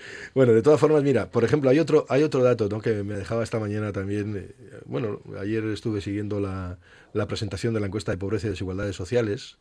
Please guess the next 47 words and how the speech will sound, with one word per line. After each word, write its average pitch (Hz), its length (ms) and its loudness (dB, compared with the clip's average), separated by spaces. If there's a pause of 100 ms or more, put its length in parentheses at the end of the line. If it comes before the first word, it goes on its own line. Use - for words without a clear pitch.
(160)
que 92 320 -10
se 90 140 -12
presentaba 98 540 -6 (120)
desde 90 180 -12
el 87 60 -10
gobierno 92 280 -10
vasco. 98 320 -10 (920)
Eh, 98 460 0
digamos 110 320 -4
que 123 140 -2
la 107 100 -2
tasa 120 180 0
de 107 120 0
pobreza 107 340 0
real 98 580 -2
en 98 120 -10
Euskadi, 92 500 -4 (560)
eh, 85 260 -8
según 98 280 -8
datos, 101 360 -4
eh, 85 220 -10 (460)
bueno, 123 280 -2
mantiene 107 480 -2
cifras 120 300 -4
similares 113 400 -2
al 113 80 -4
año 117 180 -2
dos 95 140 -4
mil 104 140 -4
dieciocho, 95 480 -8 (240)
poco 95 160 -12
más 87 140 -8
o 92 40 -8
menos, 95 240 -8
hablamos 90 260 -8
del 95 100 -6
veinticuatro 92 360 -6
al 104 60 -6
dieciocho, 95 340 -8
o - 20 -12
sea 87 120 -10
que 80 80 -14
mucho 95 240 -6
no 110 60 -2
hemos 95 160 -4
avanzado, 85 440 -10
¿eh? - 40 -14